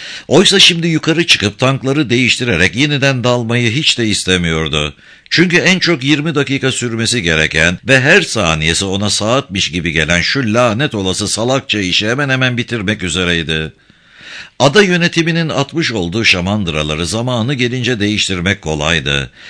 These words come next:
Kerpeten kullanmakta usta olan bir dalıcı bu işi yapabilirdi.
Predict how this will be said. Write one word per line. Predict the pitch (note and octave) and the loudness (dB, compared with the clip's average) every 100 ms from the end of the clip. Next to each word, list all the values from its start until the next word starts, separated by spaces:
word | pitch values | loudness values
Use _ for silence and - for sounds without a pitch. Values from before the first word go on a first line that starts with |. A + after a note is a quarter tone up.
| - - | -14 0
Kerpeten | C3+ C3+ D3 E3 D#3+ | 2 4 2 0 0
kullanmakta | D3+ D3 C#3 C#3 C3 C3 C3 | 0 0 0 0 -2 -2 -2
usta | A2 A#2 - | -2 -4 -4
olan | C3+ F2+ F#2+ E2 | -2 0 0 -2
bir | F2+ D#2+ | -2 -2
dalıcı | C2+ D#2 D#2+ F2+ F2 | -4 -2 -2 -2 -2
bu | C#3 | 0
işi | A#2+ - | 2 0
yapabilirdi. | G#2+ E2+ F2+ D#2+ D2+ E2+ C#2 C#2+ C#2 | 0 -2 -2 -2 -2 -2 -2 -2 -4